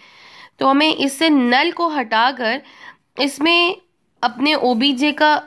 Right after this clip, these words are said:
एड्रेस देना है जो हमने ओबीजे इंसर्ट किया है और उस ओबीजे के साथ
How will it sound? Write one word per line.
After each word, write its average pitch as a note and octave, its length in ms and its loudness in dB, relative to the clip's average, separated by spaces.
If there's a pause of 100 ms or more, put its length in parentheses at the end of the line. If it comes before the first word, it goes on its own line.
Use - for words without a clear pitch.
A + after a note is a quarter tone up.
एड्रेस A#3 400 -2
देना D4+ 300 -2
है E4+ 280 0 (280)
जो A#3+ 180 -2
हमने C4 280 2
ओबीजे A3+ 440 -2
इंसर्ट A3+ 540 -2
किया C4+ 240 -2
है D#4+ 100 -4 (460)
और C4 140 2
उस E4+ 380 0
ओबीजे C4 420 0
के C#4 160 -2
साथ C4 240 4